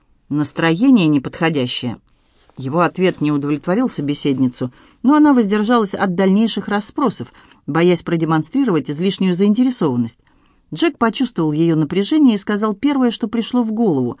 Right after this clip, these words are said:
«Пару недель назад мне Глеб звонил». Подруга оживилась. «Ух ты! Иисусик явил себя народу. Чего хотел?» Похоже, у его брата возникли проблемы. Спрашивал, в какую больницу его лучше положить.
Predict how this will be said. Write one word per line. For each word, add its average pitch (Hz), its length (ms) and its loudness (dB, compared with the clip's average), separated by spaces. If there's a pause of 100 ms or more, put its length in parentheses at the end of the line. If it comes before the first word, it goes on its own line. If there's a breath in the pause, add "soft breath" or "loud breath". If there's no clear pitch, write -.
(440 soft breath)
«Пару 233 200 2
недель 233 340 4
назад 226 340 2
мне 226 140 4
Глеб 220 280 0
звонил». 135 480 0 (480)
Подруга 156 420 0
оживилась. 233 560 0
«Ух 330 140 -2
ты! 240 340 0 (340 soft breath)
Иисусик 170 520 -2
явил 196 260 2
себя 208 220 -2
народу. 214 380 2
Чего 233 240 -2
хотел?» 175 500 -2 (680 soft breath)
Похоже, 185 480 2
у - 120 -2
его 185 200 4
брата 196 360 0
возникли 147 420 -2
проблемы. 151 520 0
Спрашивал, 208 580 -2 (300 soft breath)
в - 60 -18
какую 208 260 0
больницу 208 480 2
его 170 120 2
лучше 180 280 0
положить. 196 540 -2